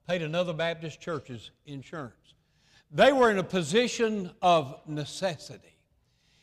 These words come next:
It is so much better to be able to give out of the abundance of our hearts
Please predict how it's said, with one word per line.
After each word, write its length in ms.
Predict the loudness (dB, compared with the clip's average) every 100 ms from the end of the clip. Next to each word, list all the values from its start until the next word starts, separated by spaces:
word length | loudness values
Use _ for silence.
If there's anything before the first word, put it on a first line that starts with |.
| _
It 120 | 0 0
is 120 | 0
so 320 | 6 8 8
much 340 | 2 2 -2 -8 0
better 400 | 2 4 2 -2
to 180 | -4 0
be 120 | 4
able 320 | 4 4 0
to 160 | 0 -4 -10 -16 -4
give 420 | 0 6 6 6
out 280 | 2 2 2
of 140 | 0
the 140 | -2 -2
abundance 840 | -4 -8 0 0 2 -2 -6 -6
of 120 | -4
our 320 | 0 0 0 -4
hearts 680 | -2 -2 -2 -10 -20 -20